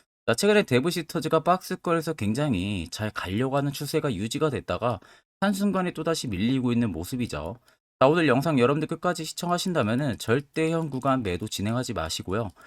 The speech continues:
무조건 수익 보고 나올 수 있습니다.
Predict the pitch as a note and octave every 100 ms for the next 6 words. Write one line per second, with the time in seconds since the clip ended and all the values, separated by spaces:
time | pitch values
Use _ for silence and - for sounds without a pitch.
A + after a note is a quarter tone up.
0 | _ _ _ - F#3 - - A2 F2 D#2+
1 | - F3 E3 - F#2+ A2+ E2+ E2+ - F#2
2 | - C3 A#2 C#2+ D#2 B2+